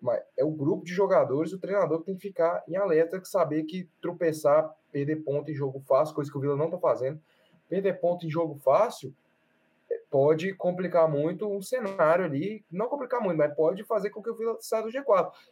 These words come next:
E o Vila tem que fazer isso, o Vila tem que, tem que fazer do Oba a sua casa,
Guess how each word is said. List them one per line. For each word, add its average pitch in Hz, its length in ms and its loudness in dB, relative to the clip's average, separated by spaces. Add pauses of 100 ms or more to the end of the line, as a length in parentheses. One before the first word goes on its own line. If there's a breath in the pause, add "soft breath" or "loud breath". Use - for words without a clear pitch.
(120)
E 226 60 -4
o 240 80 -4
Vila 240 160 2
tem 240 140 -4
que - 60 -14
fazer 254 240 0
isso, 185 300 -4
o 156 40 -6
Vila 165 180 -2
tem 170 160 -4
que, 165 720 -2 (540)
tem 160 120 -2
que 156 120 -12
fazer 165 340 4
do 185 160 0
Oba 147 380 4
a 139 100 0
sua 156 260 -2
casa, 160 480 2